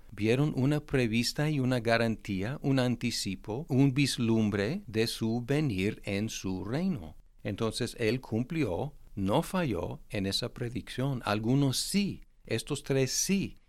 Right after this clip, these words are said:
vieron a Jesús venir en su reino. Cuando la gente cuestiona la verdad sobre cualquier aseveración, un buen procedimiento es buscar fuentes confiables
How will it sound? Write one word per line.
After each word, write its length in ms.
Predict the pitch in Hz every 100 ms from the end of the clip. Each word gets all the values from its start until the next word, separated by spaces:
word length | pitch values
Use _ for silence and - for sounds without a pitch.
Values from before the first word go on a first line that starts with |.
| - -
vieron 480 | 101 120 151 160
a 80 | 160
Jesús 540 | 165 165 120 98 92 - -
venir 580 | 110 104 117 101 87 - - -
en 240 | 113 98
su 200 | 90 104
reino. 460 | 92 92 87 82 78 - - - - - - - - _ -
Cuando 560 | 120 120 127 113 113
la 160 | - 113
gente 340 | 170 185 185
cuestiona 720 | - 127 - - 107 117 120
la 200 | 117 104
verdad 640 | 95 90 90 98 104 90 95
sobre 560 | - 107 95 95 90
cualquier 840 | - - 117 107 - 117 95 90 -
aseveración, 1120 | 98 - 101 95 92 85 - 104 87 82 127 -
un 220 | 160 165
buen 240 | 135 139
procedimiento 1080 | 131 117 - 113 98 101 127 120 - 82 127 - - -
es 200 | 113 110
buscar 520 | 110 104 - 110 104
fuentes 800 | - 117 123 147 180 190 - -
confiables 1080 | - 117 - 123 151 151 85 87 123 -